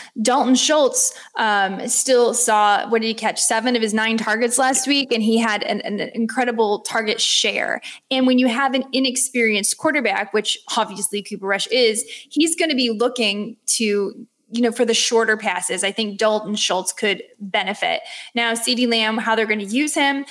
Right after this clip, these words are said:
Speaker 1: in the slot, outside, whatever, maybe they're gonna have to move that around based on who their quarterback is. I have this weird gut feeling, and this is just a gut feeling from Jen, so don't take this to the bank, but certainly for D F S lineups, if you're doing a contrarian one, that it's Tony Pollard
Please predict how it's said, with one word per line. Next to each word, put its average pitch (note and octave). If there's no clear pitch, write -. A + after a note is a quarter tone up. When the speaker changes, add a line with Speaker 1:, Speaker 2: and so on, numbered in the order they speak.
Speaker 1:
in G3+
the G3
slot, C#4
outside, C4+
whatever, A#3+
maybe C4
they're D#4
gonna D4
have C4
to C4
move B3
that A3
around G#3+
based A3
on A3
who A3+
their G#3
quarterback G3+
is. F3+
I B3+
have F#4+
this C4
weird A#3+
gut A3+
feeling, C4+
and B3
this C4
is A3
just B3
a B3
gut G3+
feeling G#3
from G3
Jen, G#3
so G3+
don't G3+
take G3+
this G3+
to -
the G3
bank, G3+
but -
certainly A3+
for G#3+
D G3+
F G3
S F#3+
lineups, D4
if G#3
you're G3+
doing G3+
a G#3+
contrarian G3+
one, D#4
that B3+
it's B3+
Tony F4
Pollard -